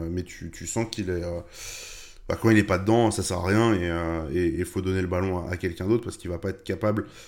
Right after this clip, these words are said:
de, de, de faire la, des différences et de, et de se, euh, et de se, et de se,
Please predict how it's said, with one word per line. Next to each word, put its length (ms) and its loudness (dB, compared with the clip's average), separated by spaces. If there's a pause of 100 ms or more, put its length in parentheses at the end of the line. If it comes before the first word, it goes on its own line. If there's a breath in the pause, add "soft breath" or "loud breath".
(320 loud breath)
de, 220 2
de, 280 0
de 160 -2
faire 160 -4
la, 160 0
des 180 -4
différences 480 -4
et 60 -4
de, 260 -4
et 60 -6
de 80 -10
se, 160 -8
euh, 180 -2 (680 loud breath)
et 20 -4
de 60 -8
se, 100 -2
et 220 -4
de 40 -16
se, 80 -2